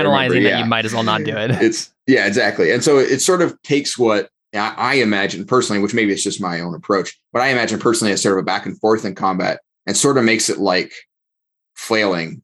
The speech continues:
Speaker 1: And it, it describes it that way in the book, where it's like, "Oh, ca-, combat is chaotic and you don't always know what's happening." And that's true. But a lot of combat is reading and reacting, right? And you could read wrong and you could react poorly, and that's fine. That's what bad rolls are for.
Speaker 2: Yeah.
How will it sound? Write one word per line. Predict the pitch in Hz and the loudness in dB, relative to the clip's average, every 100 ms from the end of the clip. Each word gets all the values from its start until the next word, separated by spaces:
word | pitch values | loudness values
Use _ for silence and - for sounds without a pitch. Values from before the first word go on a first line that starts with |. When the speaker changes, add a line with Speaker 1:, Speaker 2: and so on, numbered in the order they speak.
| - | -4
Speaker 1:
And | 113 | 0
it, | 117 135 | 0 0
it | 139 | 0
describes | 139 165 196 | 0 0 0
it | 120 | 0
that | 107 104 | 0 2
way | 101 | 2
in | |
the | 107 | 0
book, | - 165 - | 0 0 0
where | 107 | -2
it's | - | -2
like, | 101 98 | -2 0
"Oh, | 123 | -2
ca-, | - 113 80 80 | -2 -6 -6 -8
combat | - 131 127 | -2 0 0
is | 98 - | 0 -2
chaotic | 110 107 110 101 - | -2 0 0 -2 -6
and | 95 92 90 - | -6 -6 -6 -10
you | 90 | -6
don't | 101 104 | -2 0
always | 95 95 | 0 -2
know | |
what's | 90 | -4
happening." | 110 92 85 | -2 -4 -4
And | 87 | -4
that's | 120 - | -4 0
true. | 127 92 90 - - - - _ | 0 0 -4 -16 -20 -20 -20 _
But | 117 107 98 - - | 0 0 -2 -12 -2
a | |
lot | 107 135 131 | 2 4 2
of | |
combat | 120 113 104 104 | 0 0 2 0
is | 127 123 101 98 - - _ _ _ _ | 2 2 2 -2 -8 -10 _ _ _ _
reading | 104 117 110 98 | 0 2 2 0
and | 92 | -2
reacting, | 95 117 - - 69 | 0 -2 -4 -12 -10
right? | - 90 - _ | -10 -10 -14 _
And | - | -2
you | 180 | 2
could | 147 | 2
read | 101 90 | 2 2
wrong | 90 76 104 | 0 -2 -4
and | 85 | -4
you | |
could | - 82 | -6 -4
react | 92 - - | -4 -4 -2
poorly, | 120 98 - | 0 0 -4
and | 92 | -8
that's | 95 - | -8 -8
fine. | 82 71 - _ | -10 -10 -14 _
That's | 98 - - - | -12 -12 -14 -4
what | 101 - | -4 0
bad | 104 95 | -2 2
rolls | 117 123 90 | 2 2 -2
are | |
for. | 78 - - - - - | -6 -8 -10 -16 -20 -16
Speaker 2:
Yeah. | - | -8